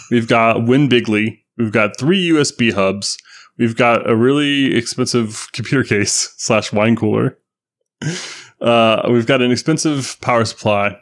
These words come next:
Now, I have found, uh, a really good deal on some U S B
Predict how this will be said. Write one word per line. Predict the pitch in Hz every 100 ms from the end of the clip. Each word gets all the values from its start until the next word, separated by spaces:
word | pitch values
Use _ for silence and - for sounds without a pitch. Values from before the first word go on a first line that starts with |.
| _ - - _ _ _ _
Now, | 123 135 127 98 92 - _ - _ -
I | 131 175 202
have | 175 139 135
found, | - 120 107 104 101 107 110 - _ _ _ _ _ _ _ _ _ -
uh, | 113 107 101 104 92
a | 113
really | 139 190
good | 147 165 120
deal | 127 123 139 147
on | - 113 110 110
some | - 117 107
U | 110 139 160
S | 156
B | - 120 113 110 110 -